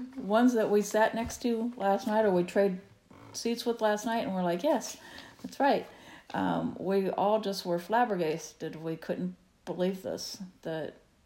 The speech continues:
you know, that we could run into each other the following day with, you know,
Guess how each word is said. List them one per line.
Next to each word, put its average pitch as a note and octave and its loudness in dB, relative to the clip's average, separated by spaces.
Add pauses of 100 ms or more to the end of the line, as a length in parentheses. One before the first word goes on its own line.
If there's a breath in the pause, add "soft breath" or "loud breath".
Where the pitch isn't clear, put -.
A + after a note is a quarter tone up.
(180)
you E3+ -6
know, C#3+ -6 (140)
that C3 -4
we G3 -4
could F3+ -4
run G3+ 4
into G#3 -2
each F3 0
other E3+ 0 (1400 loud breath)
the F3+ 0
following F#3+ 2
day E3 -2 (1200)
with, E3 -4 (1160)
you F3 -2
know, D3+ -6